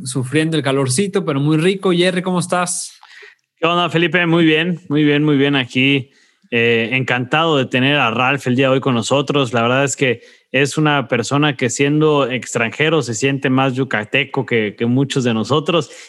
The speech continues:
Speaker 2: y que no solo se siente, sino que conoce muchísimos rincones de Yucatán y que nos podría dar cátedra de pueblitos, de restaurantes, de experiencias, de muchísimas cosas que se pueden, que se pueden hacer aquí en nuestro, en nuestro bellísimo estado, ¿no?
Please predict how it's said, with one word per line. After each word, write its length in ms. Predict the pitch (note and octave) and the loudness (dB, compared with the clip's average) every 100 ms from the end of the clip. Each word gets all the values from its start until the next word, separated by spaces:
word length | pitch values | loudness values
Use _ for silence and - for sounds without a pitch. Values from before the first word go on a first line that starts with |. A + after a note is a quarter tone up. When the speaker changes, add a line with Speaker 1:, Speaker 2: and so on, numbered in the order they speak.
| - | -2
Speaker 2:
y 140 | D3 | 0
que 140 | D#3 | 0
no 120 | D#3 F#3+ | 0 0
solo 200 | G#3 E3+ | 2 2
se 80 | C#3 | 2
siente, 260 | F#3+ G3+ | 0 0
sino 220 | C#3+ D3 | 0 -2
que 180 | A#2+ C#3+ | -2 -2
conoce 680 | - C#3 D#3+ F#3 G3 F3 C#3 - - - | -2 0 0 0 0 0 -2 -12 -12 0
muchísimos 680 | C#3+ C3+ F3+ F3 F3+ C#3+ | 0 0 -2 0 2 2
rincones 440 | B2+ B2+ D3 D#3+ D3+ | 2 0 0 2 2
de 100 | A#2 | 2
Yucatán 540 | A#2+ A#2+ G#2 C3 E3+ | 0 -2 -2 -2 0
y 60 | D3+ | 0
que 100 | B2+ | 0
nos 160 | B2 | -2
podría 340 | - C3 C#3+ D3 | 0 2 2 2
dar 260 | C#3 C3+ | 0 -2
cátedra 680 | - C3+ C3 C3+ B2 A2+ A2 - - _ | -2 -2 -2 0 0 0 -4 -10 -20 _
de 380 | A#2+ B2+ A#2+ A#2 | -2 2 2 0
pueblitos, 800 | - C3 B2+ C#3+ D3+ - C#3 C3 | 0 0 2 0 0 -2 0 0
de 80 | A#2+ | 0
restaurantes, 760 | A2+ G#2 A#2 A#2 B2+ C#3 C#3 - | -2 -4 -2 0 2 0 -2 -2
de 80 | |
experiencias, 1040 | B2+ - B2+ A#2 C3+ C#3+ C#3+ - B2 A#2+ - - _ _ | -6 -4 -2 0 2 0 -2 -2 0 -2 -4 -18 _ _
de 120 | B2+ | 0
muchísimas 600 | B2+ C3 F3 F3 D#3+ C3 | 0 2 0 0 0 -2
cosas 320 | - D3+ D3 | -2 0 -2
que 120 | A#2 A#2 | -4 -6
se 120 | A#2 | -8
pueden, 600 | G#2+ C3 C3+ C3+ B2 G2+ - | -2 0 2 0 -2 -4 -8
que 100 | A2+ | -6
se 100 | A2 | -4
pueden 280 | C3+ C3+ | -2 0
hacer 240 | B2 - B2+ | -2 0 0
aquí 260 | A#2+ - | 0 -2
en 100 | C3 | 0
nuestro, 540 | B2 A2 - A2+ G#2+ - | 0 -4 -2 -2 -2 -6
en 100 | A#2+ | -2
nuestro 260 | B2 B2+ C3+ | -2 0 0
bellísimo 440 | C3+ C#3+ C#3+ D3 | 2 0 0 -2
estado, 380 | A#2 - A#2+ A#2 | -2 -2 0 0
¿no? 200 | B2 D#3+ | -2 -4